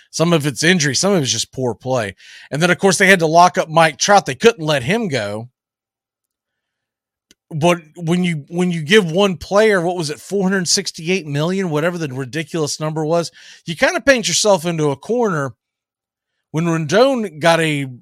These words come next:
contract well over three hundred million as well. And so what is Ohtani? I, I've been saying this from the ju-, there's no way Ohtani settles for less than five hundred million. And it's funny when you, when you catch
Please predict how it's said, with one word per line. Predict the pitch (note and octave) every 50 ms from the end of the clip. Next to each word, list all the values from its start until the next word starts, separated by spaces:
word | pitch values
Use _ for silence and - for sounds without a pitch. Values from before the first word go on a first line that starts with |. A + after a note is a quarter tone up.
| _ _ _ _ _ -
contract | - E3+ F3+ F3 D#3+ - F3+ E3+ D#3 A2
well | A2+ A#2+ B2 D3 F#3 G3+ G3 F3+ F3+
over | F3+ D#3+ D#3+ D3
three | - - F3+ F3+ E3+
hundred | E3+ D#3+ D#3 D3+
million | D3+ D#3 D#3 D#3 D3 C#3+ C3+
as | C3 A#2+ A#2
well. | B2+ E3+ G#3+ G#3 D3 A2 G2+ G2 G2 _ _ _ _ _ _ _ _ _ _ _ _ _ _ _ _ _ _ _ _ _ _ _ _ _ _ _ _ _ _ -
And | F3 E3+
so | - A3 G#3
what | G3+ G#3 A3+ A3
is | F#3 G3+
Ohtani? | G#3 G3 - - G#3 A#3 B3+ B3 A#3 G3 - -
I, | - A3 B3 B3+ - -
I've | F3 A#3 A#3
been | A#3 A3+ G3
saying | - - A3 G#3 G#3 G#3 G#3
this | G#3 G3 -
from | - - F3+ E3+ D#3 D3
the | C#3+
ju-, | C3 A#2+ G3+ G#3 - _ - _ _
there's | - G#3+ G#3+ F#3+ D#3+ D3+
no | E3 E3 G3+ G#3+ A3 A3
way | F#3+ G3+ F#3+ F#3
Ohtani | F3 E3+ - - F3+ F3+ F3 E3 D3+ C#3+
settles | - - F3 D#3+ D#3+ D3+ -
for | - - C#3
less | B2+ B2 B2+ C#3 D#3 D3+ D3 - -
than | C3 A#2+ -
five | - C3 A#2+ A#2+ A2 G#2+
hundred | A2+ G#2 G2 F#2+
million. | F#2+ F#2 E2+ E2 D#2+ F2+ _ _ _ _ _ _ _ _ _ _ _ _ _ _ _ _ _ _ _ _ _ _ _ _ _ _ _ _ _ _ _ _ _ _ _ -
And | C#3+ D#3
it's | D3 -
funny | - - G3+ A3 A3 G#3+
when | F#3 F#3 F3 D#3+
you, | D#3 D#3 D#3 D#3 _ -
when | D#3+ D#3 D#3 D3 D3 D3+
you | D3 C#3+ C3
catch | - - F#3 F3+ F3+ - - - - -